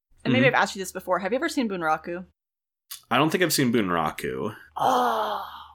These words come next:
Speaker 1: oh, that's gonna be fun. Oh my god, you haven't watched this film? This popular film?
Speaker 2: Oh my
Speaker 1: We've been waiting
Speaker 2: gosh.
Speaker 1: for forty-five minutes of lore. No, uh, for anyone, I'd, I'd highly recommend Bunraku. It's a very original movie.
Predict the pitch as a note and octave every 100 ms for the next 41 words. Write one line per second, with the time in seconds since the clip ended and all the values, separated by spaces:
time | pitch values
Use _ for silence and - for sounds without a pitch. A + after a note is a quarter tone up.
0 | - A3 A3 G#3+ A3+ A#3 G3+ G3+ - A#3+
1 | C#4+ C4 B3 C4 B3+ C4 A#3+ A#3+ D#4+ -
2 | - G#3 A#3+ C#4+ B3+ - A#3+ A#3 A#3+ A3+
3 | - G#3+ A3 C3+ C#3+ C#3 B2 A#2 - -
4 | - C4 B3 B3+ A3+ G#3+ G#3+ G#3+ G3 -
5 | F3 G3+ G3 F#3 F3 - - - B3+ C4
6 | A#3 G#3+ B3+ C#4+ D4 A#3+ - G#3 A3+ G#3+
7 | A#3+ A#3 G#3 G3+ F3+ F3+ F3+ F3+ F3 F3
8 | E3 E3 F3+ F#3+ G3 F#3 E3+ D#3 E3 E3
9 | F#3 F3+ F3 E3 E3+ E3 E3